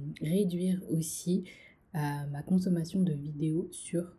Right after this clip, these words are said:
YouTube, sauf si c'est absolument nécessaire, que j'ai besoin d'un tuto pour quelque chose, je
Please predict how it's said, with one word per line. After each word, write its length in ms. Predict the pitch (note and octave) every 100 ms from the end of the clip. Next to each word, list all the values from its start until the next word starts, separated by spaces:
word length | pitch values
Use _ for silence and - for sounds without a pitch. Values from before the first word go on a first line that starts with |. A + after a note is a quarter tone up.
| -
YouTube, 500 | D#3 E3 D#3+ - E3 E3
sauf 200 | D#3+ D#3+
si 160 | -
c'est 200 | D#3+ E3
absolument 500 | F3 - - E3+ E3+
nécessaire, 680 | E3+ E3 D#3+ D#3 D#3+ E3 -
que 100 | D3+
j'ai 120 | D3
besoin 340 | C#3+ D3+ E3 D#3+
d'un 120 | C#3
tuto 280 | - - D#3+
pour 200 | D#3+ -
quelque 300 | D#3 D#3+ C#3+
chose, 280 | D#3 D#3+ E3 - - - _ -
je 360 | D3 D3 F#3+